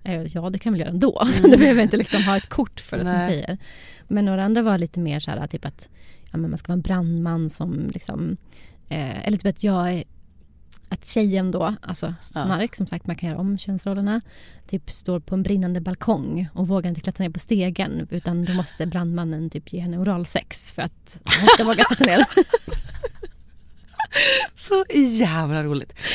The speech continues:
Speaker 2: Jag
Speaker 1: Ja.
Speaker 2: måste ha det här spelet.
Speaker 1: Ja, men det är också så här, jag skulle aldrig komma på det.
Speaker 2: Nej.
Speaker 1: Men också att jag kan ju vara lite så här, ja, men det är väl lite rolig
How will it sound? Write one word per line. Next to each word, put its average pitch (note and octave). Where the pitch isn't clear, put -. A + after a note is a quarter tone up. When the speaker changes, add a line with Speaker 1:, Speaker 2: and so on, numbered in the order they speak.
Speaker 2:
Jag A3
Speaker 1:
Ja. B4
Speaker 2:
måste A#3+
ha F3
det D3
här C#3
spelet. C3+
Speaker 1:
Ja, A4+
men F#4+
det G4
är F#4+
också -
så F4
här, D4+
jag A3+
skulle G4
aldrig A3+
komma G3
på -
det. -
Speaker 2:
Nej. F3
Speaker 1:
Men A3
också -
att B3
jag F3+
kan G#3+
ju G3+
vara A3+
lite F#3
så -
här, -
ja, F3+
men F3
det G3+
är -
väl G4
lite A3+
rolig E3